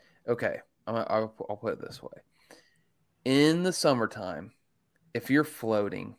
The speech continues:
downstream and you're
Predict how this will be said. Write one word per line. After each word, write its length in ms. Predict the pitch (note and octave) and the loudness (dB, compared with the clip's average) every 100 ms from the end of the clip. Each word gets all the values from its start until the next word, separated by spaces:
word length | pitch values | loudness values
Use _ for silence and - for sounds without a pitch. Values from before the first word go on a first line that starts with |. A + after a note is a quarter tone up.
| _ - | _ -4
downstream 720 | G2+ G#2+ A#2 - - - - _ _ _ _ - - _ _ _ _ - | 2 2 0 -6 -10 -16 -20 _ _ _ _ -20 -20 _ _ _ _ -6
and 680 | A#2 A2+ A2+ A2 A2 G#2+ - _ _ _ _ _ _ _ _ _ _ - | -2 0 0 0 0 -2 -6 _ _ _ _ _ _ _ _ _ _ -4
you're 540 | C3+ C3 C3 A#2 G#2 | 6 10 10 8 2